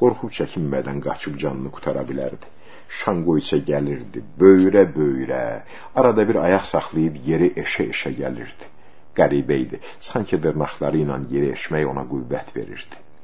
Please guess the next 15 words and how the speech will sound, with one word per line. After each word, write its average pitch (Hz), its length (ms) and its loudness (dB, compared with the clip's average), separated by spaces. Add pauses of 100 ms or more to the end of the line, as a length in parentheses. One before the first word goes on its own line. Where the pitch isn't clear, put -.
(420)
Almurad 127 440 4
qaçırdı 78 540 -2
və 76 160 0
qaça-qaça 90 640 0
da 82 140 6
öz-özünə 87 560 2
ürəyində 73 500 2
gileylənirdi 71 800 0
ki, - 240 -2 (260)
gör 127 300 0
bir 64 160 -6
köpək 62 400 -6
oğlu 62 240 -4
köməyə 60 440 -6
gəlirmi? 58 520 -4